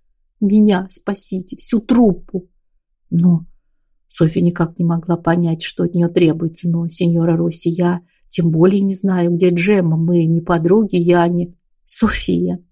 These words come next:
Сеньора Росси взяла её за обе руки, стиснув их с такой силой, что Софья невольно поморщилась.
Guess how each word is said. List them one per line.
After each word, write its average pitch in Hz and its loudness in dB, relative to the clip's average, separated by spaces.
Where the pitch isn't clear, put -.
Сеньора 180 2
Росси 170 -4
взяла 175 0
её 175 -2
за 180 0
обе 170 0
руки, 170 -4
стиснув 190 -4
их 202 -4
с - -18
такой 180 2
силой, 214 -4
что - -6
Софья 202 -2
невольно 180 2
поморщилась. 175 -2